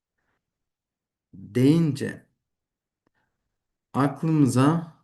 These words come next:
kaç saat geliyor arkadaşlar? Sekiz, on iki, on altı kuralına göre tehlikeli sınıf olduğu için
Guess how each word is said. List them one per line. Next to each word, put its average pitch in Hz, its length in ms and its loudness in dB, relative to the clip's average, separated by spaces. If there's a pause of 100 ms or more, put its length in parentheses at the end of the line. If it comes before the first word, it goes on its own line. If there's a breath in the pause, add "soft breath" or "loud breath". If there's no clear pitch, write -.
(340)
kaç 147 240 0
saat 101 380 -4
geliyor 101 260 -2
arkadaşlar? 120 720 -2 (840 soft breath)
Sekiz, - 1300 0 (1400)
on 165 220 6
iki, 170 600 2 (2000)
on 160 180 6
altı 104 580 -2 (1500)
kuralına 143 480 4
göre 135 600 2
tehlikeli 127 540 0
sınıf 107 360 -6
olduğu 135 280 2
için 175 460 -2